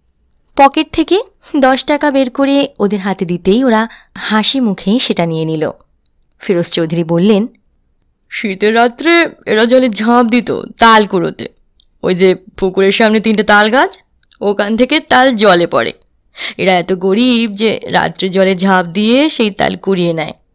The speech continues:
পরের দিন বাজারে গিয়ে বিক্রি করে তাল পিছু দু টাকা পায়। এর ফলে ওরা অসুস্থ হয়ে পড়ে, চিকিৎসার পয়সা নাই।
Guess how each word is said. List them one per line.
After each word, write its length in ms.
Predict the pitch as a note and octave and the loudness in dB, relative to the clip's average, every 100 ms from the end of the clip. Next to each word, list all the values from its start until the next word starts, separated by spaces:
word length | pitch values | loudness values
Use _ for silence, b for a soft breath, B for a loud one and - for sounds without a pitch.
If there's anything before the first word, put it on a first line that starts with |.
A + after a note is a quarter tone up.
| _ _ _ _ | _ _ _ _
পরের 300 | - F3+ F3 | -6 -4 -4
দিন 180 | E3+ F3+ | -2 0
বাজারে 320 | F3 F3 F3+ | 2 2 0
গিয়ে 180 | E3+ F#3 | -2 -2
বিক্রি 320 | E3 E3+ F#3+ | -4 -6 -6
করে 300 | F#3+ G3+ C#4+ | -2 2 2
তাল 440 | F#4+ - A3+ G3 F#3+ | 0 0 2 2 0
পিছু 360 | F#3+ F#3+ E4+ | -6 -2 -2
দু 200 | D#4+ C#4 | 0 -2
টাকা 300 | G3 F#3 F3+ | 0 0 0
পায়। 280 | E3+ D3+ - - _ _ _ B B B B _ _ | -2 -2 -2 -6 _ _ _ B B B B _ _
এর 140 | C#4 D#4 | 0 2
ফলে 240 | F4 F4 | 2 2
ওরা 160 | E4+ E4 | 2 4
অসুস্থ 460 | D4 D#4 F4+ - | 2 2 -2 0
হয়ে 140 | F4 E4 | 0 2
পড়ে, 280 | E4 E4+ - _ _ _ _ - | 2 2 -2 _ _ _ _ -6
চিকিৎসার 560 | - D#4+ E4 - F4 | -2 0 0 0 0
পয়সা 320 | D#4+ D#4 D#4 E4 | 2 2 2 0
নাই। 200 | D#4+ | 0